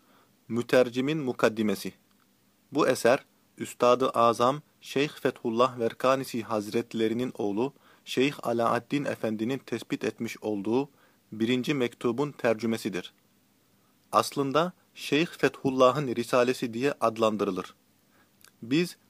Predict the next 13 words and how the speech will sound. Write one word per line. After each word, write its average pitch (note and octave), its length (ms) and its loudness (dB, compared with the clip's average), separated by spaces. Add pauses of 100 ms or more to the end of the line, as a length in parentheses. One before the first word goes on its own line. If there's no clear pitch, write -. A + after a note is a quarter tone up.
(100)
Nurlarla C3+ 680 2
Özleşme B2 520 -2
Yolu A#2 320 0
diye B2 200 -2
isimlendiriyoruz. G#2+ 920 -4 (640)
Bu F3+ 120 2
risale, C3 520 2 (360)
Nakşibendi B2+ 680 0
tarikatının A#2+ 720 -2
usulünce A#2 640 -2 (360)
vusulü C3+ 680 0
beyan A#2+ 260 2
eder. F#2 320 -6